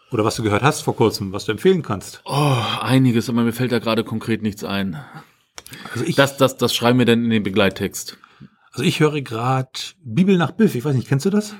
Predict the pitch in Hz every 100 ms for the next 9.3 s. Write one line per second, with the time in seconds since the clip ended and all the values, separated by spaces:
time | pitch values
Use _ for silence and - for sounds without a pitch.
0 | - - 127 147 165 - - 101 92 69
1 | - _ _ 156 156 123 123 135 135 131
2 | 151 123 131 131 143 143 120 - 110 107
3 | 107 - - - - - 127 - 110 120
4 | 104 101 131 117 - - 214 202 196 -
5 | 1077 - - - - - - - 185 -
6 | 131 143 120 120 117 117 - 104 107 98
7 | 95 101 87 - 78 80 151 131 98 -
8 | - - - - - 156 - - 151 185
9 | 220 214